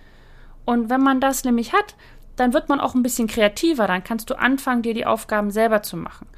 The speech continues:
Also im Team Jagdfieber haben wir die letzte Stufe, das ist die Ernte. Also wir fangen mit der Einführung an, dann gibt's das Starter-Dummy, Pocket-Dummy und Standard-Dummy und die letzte Stufe ist die Ernte.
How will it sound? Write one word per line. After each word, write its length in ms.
Also 460
im 320
Team 140
Jagdfieber 340
haben 140
wir 100
die 220
letzte 360
Stufe, 360
das 140
ist 160
die 100
Ernte. 400
Also 260
wir 160
fangen 360
mit 120
der 140
Einführung 520
an, 220
dann 120
gibt's 120
das 140
Starter-Dummy, 580
Pocket-Dummy 560
und 100
Standard-Dummy 720
und 200
die 40
letzte 380
Stufe 320
ist 160
die 80
Ernte. 460